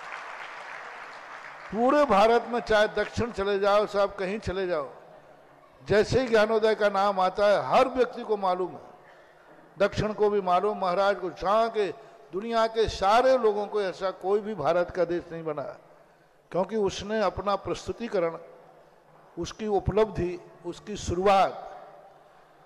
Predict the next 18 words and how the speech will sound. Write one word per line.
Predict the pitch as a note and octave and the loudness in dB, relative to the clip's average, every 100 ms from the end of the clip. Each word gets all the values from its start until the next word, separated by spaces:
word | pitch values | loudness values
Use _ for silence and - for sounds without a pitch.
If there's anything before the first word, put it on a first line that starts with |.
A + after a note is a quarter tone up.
| _ - | _ -12
इतने | E3 G#3 A#3+ | -4 0 2
विशाल | A#3 F#3 E3 - F#3 A#3+ | 2 0 -2 4 6 6
रूप | A3+ G#3+ | 4 -2
से | - G#3+ | -4 -2
हुई | G3 D#3+ G3+ | -2 -2 -4
है | E3+ F#3+ - - - - - - | -4 -4 -10 -20 -20 -20 -20 -14
कि | D3+ | -12
हर | B2+ E3+ A3 | 0 2 2
व्यक्ति | F#3+ F#3+ - F#3+ | 0 -2 -6 -8
में | G3 | -4
वह | F#3+ F#3 E3 D#3+ D#3+ - - - - - | -2 2 2 2 -2 -12 -20 -20 -12 -6
हजारों | D#3 G#3 G#3+ A#3+ G#3 | 2 4 6 8 6
हजारों | G3 G#3+ A3 A3 | 4 4 6 2
साल | - F#3 G3+ | 2 2 2
पुराने | G3 G3 F#3+ G3 G3 | 0 -2 0 0 -4
तीर्थ | - F#3+ | -8 -12
क्षेत्र | F3+ F3+ F3+ F3+ | -8 -8 -6 -6
हैं, | D#3+ F#3 D3+ | -6 -6 -8